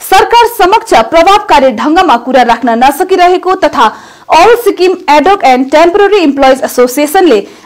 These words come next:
आफूहरूको मागलाई नसुनेको जस्तो गरेकोले न्यू Ad hoc and Temporary Employees एसोसिएसन गठन गरेर आगामी दिनमा यसै सङ्गठन मार्फत सरकार समक्ष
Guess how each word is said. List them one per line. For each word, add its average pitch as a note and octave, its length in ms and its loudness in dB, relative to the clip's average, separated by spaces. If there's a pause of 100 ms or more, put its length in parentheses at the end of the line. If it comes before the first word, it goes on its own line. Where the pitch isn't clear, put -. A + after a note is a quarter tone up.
आफूहरूको G#4 600 2
मागलाई C#4 480 2
नसुनेको D4+ 560 0
जस्तो B3+ 320 -2
गरेकोले B3+ 460 0 (380)
न्यू F4 280 2
Ad F4 180 2
hoc F#4+ 180 2
and B3 200 0
Temporary F4 520 0
Employees C4+ 440 0
एसोसिएसन B3+ 640 -2 (100)
गठन A#3+ 380 -2
गरेर C#4+ 260 2
आगामी F4 920 0
दिनमा F4 340 2 (160)
यसै D#4+ 420 -2
सङ्गठन C4 460 -2
मार्फत C#4 480 0
सरकार C#4+ 480 -2
समक्ष D4 440 -2